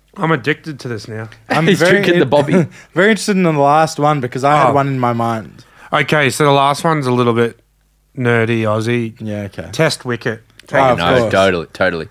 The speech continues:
Speaker 1: And I, and I thought about, too, the interesting thing about that is,
Speaker 3: Yeah.
Speaker 1: so obviously cricket, you got batting and bowling, right?
Speaker 3: Mm.
Speaker 1: But I think wicket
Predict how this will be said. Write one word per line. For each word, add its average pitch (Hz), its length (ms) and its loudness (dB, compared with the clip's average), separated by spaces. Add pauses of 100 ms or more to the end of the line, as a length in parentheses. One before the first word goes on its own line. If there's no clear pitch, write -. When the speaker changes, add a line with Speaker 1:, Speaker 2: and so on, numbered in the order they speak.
(380)
Speaker 1:
And 190 100 0
I, 226 120 2
and 226 80 2
I 226 100 2
thought 254 200 2
about, 233 260 0
too, 190 260 2
the 156 260 -6
interesting 185 360 -4
thing 180 120 -2
about 143 220 0
that 135 160 2
is, 127 380 -2
Speaker 3:
Yeah. 90 220 -4 (160)
Speaker 1:
so - 240 -12
obviously 165 340 2
cricket, 143 300 0
you 127 80 -2
got 123 200 0
batting 131 540 0
and 120 180 -8
bowling, 139 400 0
right? 120 220 0
Speaker 3:
Mm. 98 220 -2 (440)
Speaker 1:
But 151 100 0
I 147 100 2
think 143 360 -4
wicket 139 480 0